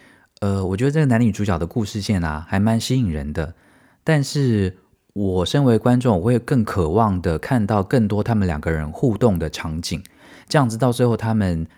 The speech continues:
恋爱的时候，我会更能够同理他们。那你会愿意再多写一点吗？OK，好，这个听起来虽然有点外国的语法，但是我其实蛮赞同这样的做法的。没有一个人，就算你是剧评家，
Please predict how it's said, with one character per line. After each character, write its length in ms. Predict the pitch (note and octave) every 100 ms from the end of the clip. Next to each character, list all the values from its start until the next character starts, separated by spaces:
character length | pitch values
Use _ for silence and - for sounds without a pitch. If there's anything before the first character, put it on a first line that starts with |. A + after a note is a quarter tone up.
| _
恋 200 | C#3+ B2
爱 160 | A#2 G#2
的 80 |
时 200 | F2+ F#2
候， 180 | F2 G2
我 160 | D#2+ D2+
会 300 | - A2+ F2+
更 240 | - A2+
能 80 | E2+
够 120 | G2+
同 220 | G2 E2+
理 80 | E2+
他 180 | - E2
们。 220 | E2 D#2 _
那 260 | C3 A#2 G2
你 120 | F2
会 140 | A2 B2
愿 240 | C3 G#2+
意 260 | A2 G2 E2
再 200 | A#2 G#2
多 200 | G2 G2+
写 140 | E2+
一 100 | F2
点 140 | F#2
吗？ 280 | D2 F2 A2+ _ _ _ _ _ _ _
OK， 400 | F#2 G2 G2 G2 _ _ - -
好， 180 | D#2 - - _
这 140 | - D3+
个 100 | A#2
听 180 | - C#3
起 80 | G#2
来 80 |
虽 80 | G#2+
然 80 | G#2+
有 100 | F#2
点 300 | F#2+ D#2+ -
外 180 | - G#2
国 160 | F2 E2+
的 100 | D#2+
语 160 | D#2+
法， 320 | D#2+ F2 - -
但 140 | - C3
是 120 | C#3
我 240 | G2+ D#2+
其 200 | D#2 -
实 180 | G#2+ A2+
蛮 420 | G#2+ F#2 E2+ F2+
赞 200 | G#2 B2
同 160 | F#2 E2+
这 100 | G#2
样 80 | F2
的 80 | D#2+
做 180 | F#2
法 140 | D#2+ -
的。 80 | - _
没 140 | - B2+
有 100 | C#3+
一 160 | - D3
个 200 | - G2+
人， 320 | E2+ D#2 D2+
就 120 | - D3
算 160 | C#3+
你 140 | F#2 D2+
是 160 | G2
剧 240 | E2+ B2+ E2
评 240 | E2 D2+
家， 240 | - D2+